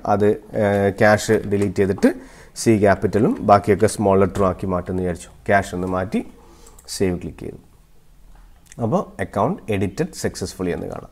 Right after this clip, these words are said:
അപ്പോൾ അതിൻ്റെ പേര് നോക്കുന്ന സമയത്ത് ഈ രീതിയിൽ, അതായത് നേരത്തെ ഉള്ളതുപോലെ തന്നെ ക്യാഷ് ആയിട്ട് വന്നിട്ട് കാണാം. ഇതാണ്, ആ, എഡിറ്റിംഗ് എ ലെഡ്ജർ അക്കൗണ്ട്. നെക്സ്റ്റ് deleting ledger account. Suppose we want to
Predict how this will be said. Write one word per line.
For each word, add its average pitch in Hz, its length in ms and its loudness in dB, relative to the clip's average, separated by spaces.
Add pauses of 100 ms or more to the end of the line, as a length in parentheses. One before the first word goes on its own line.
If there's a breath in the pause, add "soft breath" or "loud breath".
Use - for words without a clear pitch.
(120)
അപ്പോൾ - 160 -2
അതിൻ്റെ 104 180 2
പേര് 101 320 0
നോക്കുന്ന 95 220 -4
സമയത്ത് 101 380 -8
ഈ 113 140 -2
രീതിയിൽ, 95 400 -4
അതായത് 110 420 -4
നേരത്തെ 98 220 -2
ഉള്ളതുപോലെ 90 500 -4
തന്നെ 110 140 -6 (120)
ക്യാഷ് - 240 -6
ആയിട്ട് - 200 -10
വന്നിട്ട് - 280 -12
കാണാം. - 180 -20 (1400 soft breath)
ഇതാണ്, 175 360 6 (360)
ആ, 113 280 4
എഡിറ്റിംഗ് 123 580 2 (140)
എ 127 60 -2
ലെഡ്ജർ 92 340 -2
അക്കൗണ്ട്. 71 400 -14 (1080)
നെക്സ്റ്റ് 220 300 4
deleting 160 580 6
ledger 92 240 0
account. - 560 -4
Suppose 190 200 6
we 135 140 6
want 113 180 4
to 104 60 0